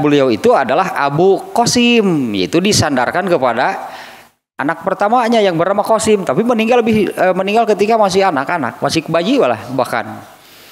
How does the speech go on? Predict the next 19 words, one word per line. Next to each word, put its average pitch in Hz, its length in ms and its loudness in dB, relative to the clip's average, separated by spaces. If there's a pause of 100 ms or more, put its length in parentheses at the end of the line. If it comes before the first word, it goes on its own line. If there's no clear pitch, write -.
(360)
Kalau 127 160 0
Abu 139 240 2
Hurairah 147 480 0
kan 277 160 2
disandarkannya 214 880 2
ke 254 140 2 (1200)
kucing, 131 640 0
gitu. 107 160 -4 (720)
<laughs> - 720 -8
Udah 151 80 0
bebas, 147 400 -2
ah, - 80 -6
tadinya 143 480 0
Abu 143 560 2 (320)
siapa. 160 560 0
Nah, 147 160 -2
di 151 80 0
sini 185 160 2
Abu 202 320 4